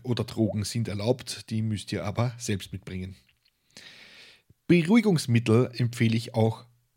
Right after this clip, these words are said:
bei unserem heutigen Fall. Oh, diese Überleitung ist mir wieder mal hervorragend gelungen. Ja, denn heute geht's wieder mal richtig blutig zu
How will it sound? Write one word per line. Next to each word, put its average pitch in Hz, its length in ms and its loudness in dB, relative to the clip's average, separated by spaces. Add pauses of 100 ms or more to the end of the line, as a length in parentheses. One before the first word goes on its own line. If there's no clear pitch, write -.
(220)
bei 110 300 0
unserem 113 520 -4 (220)
heutigen 120 380 4
Fall. 92 340 -2
Oh, 90 160 -6 (100)
diese - 160 -10
Überleitung 101 520 -6
ist 110 120 -12
mir 120 140 -4
wieder 127 140 -6
mal 139 200 -4
hervorragend - 920 -4
gelungen. 98 400 -6 (1000)
Ja, 160 220 4
denn 120 260 2
heute 123 300 6 (180)
geht's - 340 -4
wieder 110 140 -2
mal 110 160 0
richtig - 560 -6
blutig 120 580 0
zu 117 400 0